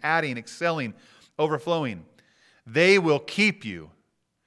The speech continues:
from being useless or unfruitful in the knowledge of our Lord Jesus Christ." The person who lacks these things is blind and short-sighted and has forgotten the cleansing of their past sins.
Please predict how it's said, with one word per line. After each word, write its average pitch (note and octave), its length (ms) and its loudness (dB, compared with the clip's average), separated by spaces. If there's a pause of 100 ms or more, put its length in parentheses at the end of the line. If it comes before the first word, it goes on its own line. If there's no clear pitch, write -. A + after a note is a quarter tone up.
(200)
from C3+ 380 -4
being C#3+ 420 0
useless E3 800 -4
or A#2+ 220 -2
unfruitful C#3 800 -6 (540)
in A#2 80 -8
the A2+ 80 -8
knowledge B2 400 0
of G#2+ 140 -10
our G#2 100 -4
Lord A2 380 -4
Jesus G#2+ 340 -10
Christ." - 540 -18 (640)
The A2 80 -12
person D3+ 260 -4
who B2 100 -6
lacks C#3 300 2
these A2+ 220 -8
things A#2+ 280 -6
is A#2 140 -10
blind A#2+ 460 -4
and G#2+ 100 -8
short-sighted B2+ 580 -4
and A#2+ 120 -8
has A#2 160 -10
forgotten B2 760 -8 (500)
the A#2+ 100 -12
cleansing A#2 560 -8
of G2+ 100 -10
their G#2 120 -8
past A2+ 420 -12
sins. F#2 540 -16